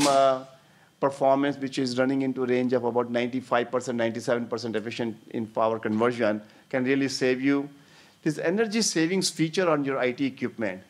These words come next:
you go into sleep mode, like your laptop does. Um,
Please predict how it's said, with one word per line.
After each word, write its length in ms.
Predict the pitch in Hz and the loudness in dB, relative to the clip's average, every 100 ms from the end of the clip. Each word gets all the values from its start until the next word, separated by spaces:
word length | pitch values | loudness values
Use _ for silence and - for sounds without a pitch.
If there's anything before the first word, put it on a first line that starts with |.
| _ | _
you 80 | 127 | -10
go 160 | 147 | -4
into 160 | 156 160 | -4 -4
sleep 380 | 151 151 160 151 | -6 -4 -6 -6
mode, 260 | 110 87 82 _ _ _ | -6 -8 -12 _ _ _
like 180 | 131 131 | -6 -4
your 100 | 135 | -4
laptop 440 | 120 123 - 123 | -4 -4 -4 -4
does. 320 | 107 92 90 - - - - _ _ _ _ _ _ _ _ _ _ _ _ - | -2 -4 -6 -16 -20 -20 -20 _ _ _ _ _ _ _ _ _ _ _ _ -2
Um, 460 | 120 117 120 127 | 2 4 2 -4